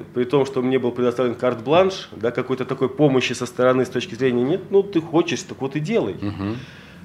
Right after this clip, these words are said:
Speaker 1: Ну и со временем это развилось во что-то. У меня появился опцион на выкуп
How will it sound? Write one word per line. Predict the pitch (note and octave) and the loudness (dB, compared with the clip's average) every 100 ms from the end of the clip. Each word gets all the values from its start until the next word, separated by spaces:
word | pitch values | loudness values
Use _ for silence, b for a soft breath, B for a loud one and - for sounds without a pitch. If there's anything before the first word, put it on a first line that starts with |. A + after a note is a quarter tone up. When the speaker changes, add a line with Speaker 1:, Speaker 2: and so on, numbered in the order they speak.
| B - | B -8
Speaker 1:
Ну | G#2 C3 G3+ | 0 4 4
и | D3+ D#3 E3 | 4 4 4
со | D3+ | 2
временем | A#2 C3 B2 | 2 4 2
это | A#2 A2+ | 2 0
развилось | G#2+ B2+ G3 F#3 - - - - - | -2 0 2 2 0 -10 -14 -18 -6
во | A#2 C3 | -2 -2
что-то. | - C#3 B2 A2 G#2+ | 0 0 2 0 0
У | |
меня | A#2 A#2+ | 0 0
появился | - A2+ A2+ G2 - | 0 -2 -4 -6 -8
опцион | B2 - C#3 B2+ A2+ | -8 -4 0 2 2
на | A#2 | 2
выкуп | A#2 A2+ | 0 -4